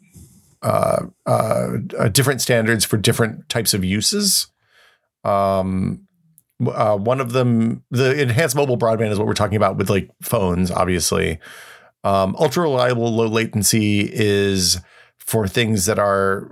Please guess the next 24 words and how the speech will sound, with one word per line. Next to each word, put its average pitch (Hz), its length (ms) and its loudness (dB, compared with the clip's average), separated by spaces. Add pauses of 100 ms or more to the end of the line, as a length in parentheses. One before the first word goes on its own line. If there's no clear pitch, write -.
robust, 104 680 0
like 95 280 0
emergency 101 460 0
services. 98 760 2
I - 120 -2
assume 135 360 0
that 123 160 0
this 113 120 -2
is 101 200 2
what, 107 180 -2
like, 101 280 -2 (460)
a 107 80 2
modern 101 580 0
pager 104 500 0
equivalent 120 400 -2
will 120 120 0
connect 127 500 -4
to, 135 340 2
or 113 140 0
medical 101 300 0
devices, 120 480 0
stuff - 200 -2
like 98 140 -2
that, 104 340 -2